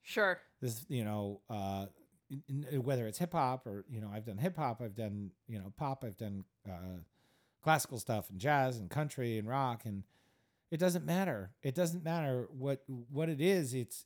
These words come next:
Speaker 2: it's that feeling of either A, me having a client come in here and, you know, showing me their song on their guitar or their, or the piano, and, and then us, you know, sort of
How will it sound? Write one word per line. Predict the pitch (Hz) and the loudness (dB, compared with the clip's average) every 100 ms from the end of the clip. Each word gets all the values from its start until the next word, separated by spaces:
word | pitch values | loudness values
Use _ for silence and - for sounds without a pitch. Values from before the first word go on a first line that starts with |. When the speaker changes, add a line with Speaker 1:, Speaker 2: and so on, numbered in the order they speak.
| - | -4
Speaker 2:
it's | 135 - - | -4 -4 -4
that | 147 139 | -2 0
feeling | - - 175 196 175 | -2 0 2 4 4
of | 139 117 - _ _ _ _ _ - | 2 -2 -6 _ _ _ _ _ 6
either | 190 185 185 | 8 10 8
A, | 170 170 175 180 175 _ _ - | 8 10 10 6 2 _ _ 2
me | 170 180 | 8 10
having | 170 156 143 | 10 8 8
a | 135 | 6
client | 131 - 175 175 160 | 4 6 6 6 4
come | 151 | 4
in | 170 151 | 4 4
here | 151 156 143 135 - | 4 4 2 0 -2
and, | 131 127 120 120 117 113 - | 0 2 4 4 2 -2 -2
you | 127 | 0
know, | 127 113 | 2 2
showing | - 147 135 | 2 2 4
me | 135 | 2
their | 123 117 | 2 0
song | - 127 123 | 0 0 0
on | |
their | 113 | 0
guitar | 104 110 123 113 107 | -2 -4 -2 -2 0
or | 107 | 0
their, | 107 107 | -2 -4
or | 113 107 | -4 -2
the | 104 101 | -2 -6
piano, | - 143 143 123 | -4 0 2 2
and, | 110 101 - _ _ _ _ _ _ _ _ | 0 -2 -6 _ _ _ _ _ _ _ _
and | 131 | -2
then | 123 117 - | 0 0 0
us, | 127 120 - - - | 0 0 -2 -8 -6
you | 135 | -2
know, | 120 | -2
sort | 110 - 120 | -2 0 2
of | 110 | 0